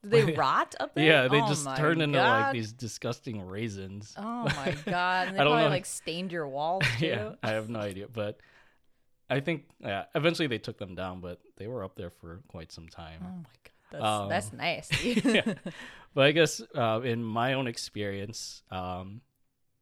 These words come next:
Speaker 2: yeah, I grew up with a lot of these superstitions. And in terms of, like, supernatural things, I don't think every, anything weird ever happened to me personally.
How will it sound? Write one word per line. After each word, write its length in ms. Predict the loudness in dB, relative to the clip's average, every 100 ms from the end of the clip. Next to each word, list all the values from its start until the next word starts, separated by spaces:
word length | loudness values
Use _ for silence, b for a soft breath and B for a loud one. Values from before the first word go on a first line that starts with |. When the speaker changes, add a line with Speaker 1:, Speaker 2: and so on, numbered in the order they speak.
| -6
Speaker 2:
yeah, 280 | -2 -2 -4
I 80 | -4
grew 200 | -2 -2
up 140 | -2
with 140 | -6
a 40 | -2
lot 220 | -2 -2
of 100 | -4
these 160 | -8 -10
superstitions. 920 | -14 -14 -6 -4 -2 -2 -4 -4 -10 b b b b b -6
And 640 | -4 -2 -4 -8 -10 -14 _ _ _ _ _ _ _
in 140 | -6 -4
terms 400 | 0 0 0 -2
of, 300 | -2 -2 -8 -12
like, 220 | -12 -14 _ _
supernatural 760 | -16 -12 -10 -10 -8 -10 -10 -10
things, 380 | -8 -10 -10 -12 -8
I 40 |
don't 100 | -4
think 160 | -4 -2
every, 280 | -2 -4 -8 _ _ -12
anything 500 | -12 -8 -8 -8 -12 _ _ _ _ -10
weird 220 | -8 -6
ever 180 | -8 -8
happened 500 | -8 -8 -8 -12 _ -20
to 120 | -18
me 200 | -16 -16
personally. 720 | -16 -12 -10 -8 -6 -4 -6